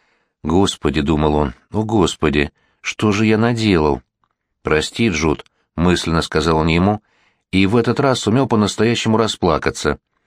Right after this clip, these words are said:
Слезы потекли ему в рот, захлюпали вместе с соплями, которых он не мог вытереть.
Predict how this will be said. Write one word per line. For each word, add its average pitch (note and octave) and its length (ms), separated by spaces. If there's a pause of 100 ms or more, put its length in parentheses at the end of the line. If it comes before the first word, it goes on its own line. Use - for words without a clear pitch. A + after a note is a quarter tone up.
(320)
Слезы F2+ 440
потекли F2 440
ему F2 200
в D#2+ 40
рот, F#2+ 280 (260)
захлюпали G#2 640
вместе F#2 420
с - 60
соплями, G#2 720 (260)
которых D#2 420
он F#2 160
не F#2 80
мог F#2 240
вытереть. E2 500